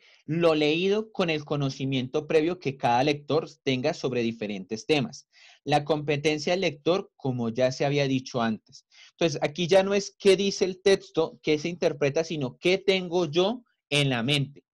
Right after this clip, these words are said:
¿sí? Por ejemplo, no sé, em, si alguno tiene ese conocimiento, felicitaciones, pero yo, por ejemplo, yo no sé nada de física cuántica, y si, pues, lo único que sé es por las películas de Marvel,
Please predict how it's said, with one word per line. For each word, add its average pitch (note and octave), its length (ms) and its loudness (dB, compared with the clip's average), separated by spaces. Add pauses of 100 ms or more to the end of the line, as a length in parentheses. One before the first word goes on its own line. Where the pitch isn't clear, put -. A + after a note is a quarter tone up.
(360)
¿sí? A3 360 0 (840)
Por F3 160 4
ejemplo, G#3+ 480 2
no C#3+ 200 0
sé, F3 480 2 (320)
em, B2+ 600 -2 (580)
si E3 100 -2
alguno C#3+ 380 -4
tiene E3+ 220 -4
ese F3 140 -4
conocimiento, C#3 680 -6
felicitaciones, B2+ 760 -6 (380)
pero D#3+ 160 4
yo, C#3+ 160 0
por F3 100 -6
ejemplo, E3 180 -6
yo C#3+ 140 -2
no D3+ 100 -4
sé E3 140 -4
nada E3 200 0
de D#3+ 80 0
física C#3 480 -6
cuántica, F#3 680 -2
y C3 120 -12
si, A#2 520 -2
pues, A#2 200 -10
lo B2 100 -4
único C#3+ 260 -6
que C3+ 120 -2
sé B2+ 200 -2
es B2+ 100 -6
por C#3+ 380 -4 (260)
las C3 180 -4
películas C3 560 -2
de A2 640 -2
Marvel, B2 420 -4